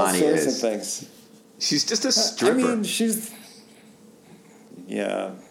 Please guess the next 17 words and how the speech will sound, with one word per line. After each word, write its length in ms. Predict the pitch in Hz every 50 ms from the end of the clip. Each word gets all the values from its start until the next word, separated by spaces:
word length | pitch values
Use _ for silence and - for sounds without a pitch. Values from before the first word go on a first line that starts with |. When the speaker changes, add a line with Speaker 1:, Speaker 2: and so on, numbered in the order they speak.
| -
Speaker 2:
that's 200 | 107 104 - -
true, 280 | - - - 151 120 104
but 100 | - 107
she's 300 | 110 - 143 131 131 -
the 60 | 127
first 400 | 120 - - 175 190 180 - -
stripper 400 | - - 131 120 117 - 117 113
of 120 | 113 110 104
the 60 | 113
country. 400 | 113 - 139 - - 254 226 202
Speaker 1:
Yeah, 80 | 135 131
but, 80 | -
like, 320 | - 127 139 - - - - -
what, 320 | 147 185 220 226 - -
what, 380 | 160 175 196 196 - - - - -
she's 320 | - - - 165 147 -
done, 400 | - 160 156 160 160 156 160 151